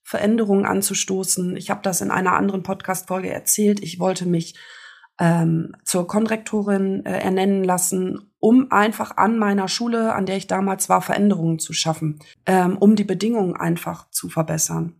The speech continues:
Und irgendwann kam ich dann an einen Punkt,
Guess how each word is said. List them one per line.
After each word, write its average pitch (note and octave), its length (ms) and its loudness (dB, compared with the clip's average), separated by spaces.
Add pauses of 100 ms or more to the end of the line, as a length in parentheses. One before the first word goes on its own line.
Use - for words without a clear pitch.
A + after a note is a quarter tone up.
(480)
Und G#3 320 2
irgendwann A3+ 1080 4 (420)
kam F#3+ 360 2
ich F#3+ 120 -10
dann F3+ 220 0
an F#3+ 180 -4
einen F3 240 -2
Punkt, G3+ 580 2